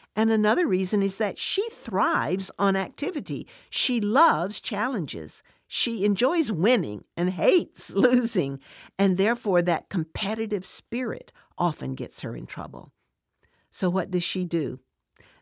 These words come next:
"That's how God has made her," she reasons.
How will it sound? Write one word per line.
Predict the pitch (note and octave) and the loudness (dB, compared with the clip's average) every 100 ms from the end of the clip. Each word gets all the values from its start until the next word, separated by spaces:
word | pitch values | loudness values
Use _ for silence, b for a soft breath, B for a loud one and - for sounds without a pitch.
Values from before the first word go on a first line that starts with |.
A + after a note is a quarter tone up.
| _ | _
"That's | D3+ G3 - | -2 -2 -2
how | G3+ E3+ | -2 0
God | D#3+ D3 D3 D#3+ | 0 0 0 -2
has | C#3+ E3 | -6 -2
made | E3 F#3+ F3+ | 0 0 0
her," | C#3 - | -6 -8
she | - - C#3+ | -8 -6 -6
reasons. | C#3+ C3+ - E2+ F2+ - | -6 -6 -8 -12 -14 -18